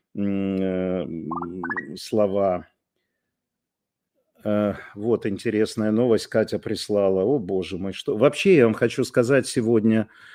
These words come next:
э, очень много новостей. Вот смотрите, Армения заморозила участие в путинском нато, О Д К Б. Вместо того, чтобы защищать союзника,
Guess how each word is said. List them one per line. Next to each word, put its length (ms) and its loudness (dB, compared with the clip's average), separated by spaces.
э, 220 4
очень 380 4
много 300 2
новостей. 580 0
Вот 160 2
смотрите, 520 0
Армения 500 4
заморозила 920 4
участие 840 2
в 220 -12
путинском 840 2
нато, 560 0
О 120 4
Д 120 2
К 180 4
Б. 220 2
Вместо 300 0
того, 160 2
чтобы 200 -4
защищать 580 -2
союзника, 840 0